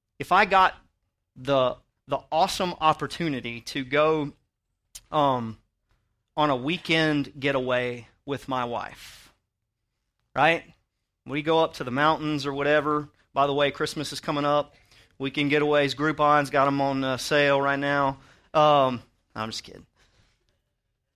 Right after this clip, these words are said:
But if I, if I had an opportunity to go on a weekend getaway with my wife, like, what's the purpose of leaving the kids with my parents 'cause they're awesome?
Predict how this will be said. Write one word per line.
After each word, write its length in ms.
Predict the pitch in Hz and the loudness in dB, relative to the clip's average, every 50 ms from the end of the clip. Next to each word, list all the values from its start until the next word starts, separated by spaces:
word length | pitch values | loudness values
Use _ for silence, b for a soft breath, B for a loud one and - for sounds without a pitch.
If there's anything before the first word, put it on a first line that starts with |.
| _ _ _ _ | _ _ _ _
But 100 | - 147 | -4 -2
if 100 | 151 - | 0 4
I, 140 | 202 214 - | 4 4 4
if 140 | - 190 185 | 2 2 2
I 100 | 208 220 | 4 4
had 160 | 226 240 226 | 6 4 6
an 40 | 214 | 6
opportunity 720 | 220 202 - - - - - 190 185 180 170 147 139 131 | 4 4 4 0 -6 -4 -2 0 2 2 0 0 -2 -4
to 80 | 131 135 | -4 -2
go 260 | 131 147 151 156 147 | 0 2 2 2 2
on 80 | 143 | 0
a 60 | 135 123 | 0 -2
weekend 480 | 127 139 151 - - 160 151 143 139 | -4 -6 -8 -8 -6 -6 -6 -4 -4
getaway 400 | 135 135 135 131 131 127 117 117 | -4 -4 -4 -4 -4 -4 -6 -8
with 200 | 113 117 - - | -8 -12 -12 -8
my 120 | 127 123 117 | -8 -8 -6
wife, 520 | 117 113 - 62 - - - - - _ _ _ _ _ _ _ _ _ _ _ _ _ _ _ _ _ _ _ _ _ _ _ _ _ _ _ _ _ _ _ _ - | -6 -10 -12 -12 -14 -18 -20 -20 -20 _ _ _ _ _ _ _ _ _ _ _ _ _ _ _ _ _ _ _ _ _ _ _ _ _ _ _ _ _ _ _ _ 0
like, 280 | 151 143 143 - - _ _ _ _ | 0 0 0 0 -4 _ _ _ _
what's 220 | - 185 247 - - | 0 0 0 0 -2
the 100 | 254 - | -6 -6
purpose 760 | - - 208 190 180 - 135 113 101 - - - - - - _ _ b b b b b b b _ _ _ _ _ _ _ _ _ - | -4 0 2 2 2 2 -2 -6 -6 -6 -8 -8 -8 -10 -14 _ _ b b b b b b b _ _ _ _ _ _ _ _ _ -6
of 140 | 139 127 | -4 -2
leaving 540 | 135 143 175 196 220 196 208 196 190 180 - - _ - | 0 0 2 2 2 2 2 2 0 -2 -6 -10 _ -14
the 80 | 143 143 | -12 -10
kids 760 | - - 190 180 180 180 175 170 160 156 - - - - - _ _ _ _ _ _ _ _ _ _ _ _ _ _ _ - | -4 0 2 2 4 4 2 2 0 -4 -6 -8 -8 -10 -12 _ _ _ _ _ _ _ _ _ _ _ _ _ _ _ -10
with 160 | 135 123 - | -10 -8 -4
my 160 | 143 139 131 127 | -2 0 0 0
parents 520 | - - 175 165 165 165 160 160 - - | -2 -2 0 2 2 2 0 0 -4 -10
'cause 220 | - - 135 117 | -10 -10 -10 -8
they're 140 | 117 127 131 | -4 -2 -2
awesome? 500 | 135 139 131 - - 139 131 131 127 117 | 0 -2 -2 -4 -6 -8 -8 -8 -10 -12